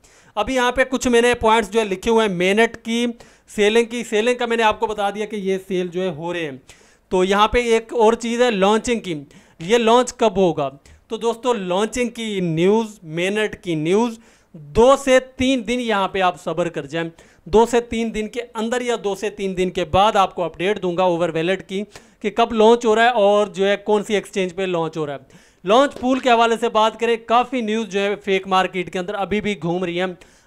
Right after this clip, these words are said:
आज भी मुझे एक मेंबर जो है मुझे सेंड करते हैं, "शायद भी ये देखना यार, ये Binance पे इनका लॉन्च पूल आया, ये Binance पे लॉन्च होगा, ये Bybit पे होगा।" दो उसने स्क्रीनशॉट भेजे, तो मैंने चेक किया, मैंने कहा, "यार ये एडिटिंग है।"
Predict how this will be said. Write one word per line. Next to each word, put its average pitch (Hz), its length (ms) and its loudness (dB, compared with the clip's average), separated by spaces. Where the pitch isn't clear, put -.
आज 214 200 0
भी 247 120 -10
मुझे 240 260 0
एक 233 560 0
मेंबर 202 320 0
जो 214 120 0
है 208 60 4
मुझे 202 240 0
सेंड 202 400 -4
करते 196 260 -6
हैं, 208 160 -4
"शायद 233 240 2
भी 262 100 -4
ये 240 160 0
देखना 233 300 0
यार, 226 200 0
ये 220 280 0
Binance 190 340 0
पे 214 140 -4
इनका 202 220 -4
लॉन्च 185 280 -2
पूल 190 260 -2
आया, 170 120 4
ये 180 160 0
Binance 165 380 -4
पे 214 120 -4
लॉन्च 185 280 0
होगा, 180 320 -2
ये 190 240 -6
Bybit 202 320 0
पे 220 100 -2
होगा।" 214 200 2
दो 214 260 2
उसने 214 220 -4
स्क्रीनशॉट 180 560 -4
भेजे, 143 260 -8
तो 202 80 -4
मैंने 226 200 0
चेक 214 260 -2
किया, 233 180 0
मैंने 196 200 -2
कहा, 208 140 -2
"यार 185 220 2
ये 185 460 0
एडिटिंग 170 460 -2
है।" 185 240 -4